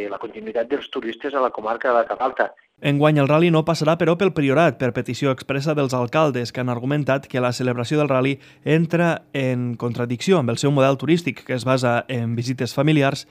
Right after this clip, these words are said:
Speaker 2: i el paisatge. Tampoc hi ha rally entre Móra d'Ebre i Ascó, ja que els propietaris del tram on havia de passar la competició van demanar compensacions econòmiques. A la Ribera d'Ebre, però,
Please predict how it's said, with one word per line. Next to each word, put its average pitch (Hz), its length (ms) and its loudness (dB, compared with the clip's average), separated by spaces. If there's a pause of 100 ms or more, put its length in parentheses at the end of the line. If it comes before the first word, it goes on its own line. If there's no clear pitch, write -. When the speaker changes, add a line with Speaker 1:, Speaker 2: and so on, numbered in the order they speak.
(300)
Speaker 2:
i 160 100 2
el 175 80 6
paisatge. 110 540 -6 (420)
Tampoc 120 400 4
hi 120 160 4
ha 113 160 2
rally 147 400 6
entre 117 240 0
Móra 117 160 4
d'Ebre 117 240 4
i 120 80 2
Ascó, 156 320 4
ja 113 160 0
que 120 160 -4
els 117 160 -6
propietaris 123 480 0
del 131 160 4
tram 131 240 4
on 117 240 2
havia 123 240 4
de 117 80 0
passar 117 320 -2
la 113 80 -2
competició 135 540 -2 (320)
van 165 180 4
demanar 143 400 2
compensacions 131 720 4
econòmiques. 123 540 -2 (340)
A 131 80 0
la 123 160 4
Ribera 127 240 6
d'Ebre, 156 240 4
però, 143 240 4